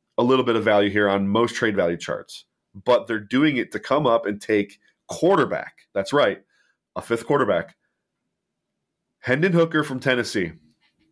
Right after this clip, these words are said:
I love Hendon Hooker. If you've listened to my other podcast, Take Talk, Steve and I,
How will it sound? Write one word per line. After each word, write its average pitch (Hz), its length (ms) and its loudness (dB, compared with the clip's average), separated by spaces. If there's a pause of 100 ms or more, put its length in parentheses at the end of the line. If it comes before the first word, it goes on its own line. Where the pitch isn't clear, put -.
(760)
I 139 180 4
love 147 260 2
Hendon 143 220 0
Hooker. 127 580 -2
If 104 140 -6
you've 123 180 2
listened 135 240 0
to 135 120 -2
my 117 140 4
other 117 220 2
podcast, 117 640 0 (120)
Take 143 360 -4 (120)
Talk, - 460 0 (600)
Steve 139 380 -2
and 127 140 2
I, 117 460 2